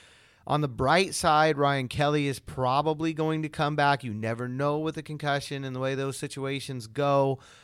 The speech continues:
but he was in his non-contact practice on Wednesday. He's expected on Thursday to go out,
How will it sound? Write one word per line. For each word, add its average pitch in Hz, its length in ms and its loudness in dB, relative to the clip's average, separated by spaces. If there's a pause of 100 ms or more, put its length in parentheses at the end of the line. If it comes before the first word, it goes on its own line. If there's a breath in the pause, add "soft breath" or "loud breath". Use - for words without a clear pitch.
(160 loud breath)
but 127 100 -2
he 123 80 -4
was 143 380 2
in 147 100 -2
his 139 240 -2
non-contact 139 1000 -2
practice 131 580 -2
on 117 240 -6
Wednesday. 139 720 0
He's 117 180 -6
expected 127 580 -6
on 117 200 -6
Thursday 131 540 -4
to 123 80 -8
go 123 240 0
out, 123 260 0